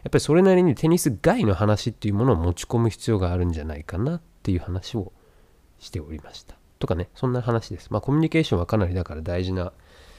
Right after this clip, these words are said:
部分になってきそうかなっていうのが今のところ、僕がデータ解析してる今の段階です。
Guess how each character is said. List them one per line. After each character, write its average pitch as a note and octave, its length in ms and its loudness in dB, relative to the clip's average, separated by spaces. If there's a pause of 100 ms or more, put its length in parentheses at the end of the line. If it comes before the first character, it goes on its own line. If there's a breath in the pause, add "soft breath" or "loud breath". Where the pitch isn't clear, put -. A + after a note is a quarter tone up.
(200 soft breath)
部 A2 120 6
分 G#2 240 4
に A#2 120 6
な F#2+ 120 4
っ - 60 -4
て - 160 -8
き - 100 -14
そ C3+ 160 4
う G2 60 2
か - 160 -2
な C#3 120 4
っ - 80 -6
て - 160 -2
い D#3+ 100 6
う E3+ 40 6
の D#3 100 6
が C#3+ 160 4
今 G2+ 240 4
の G2+ 120 4
と G#2+ 120 -2
こ G2+ 160 2
ろ、 G2 220 2 (840)
僕 A2 240 0
が E2+ 80 0
デ F#2 180 2
ー - 20 -16
タ F2+ 100 -2
解 F2+ 180 -2
析 - 220 -14
し - 80 -14
て A#2 140 -2
る B2+ 180 -2 (140)
今 F#2+ 180 -2
の D2 100 -12 (120)
段 F2+ 180 -2
階 E2+ 220 -4
で D#2 100 -8
す。 - 200 -20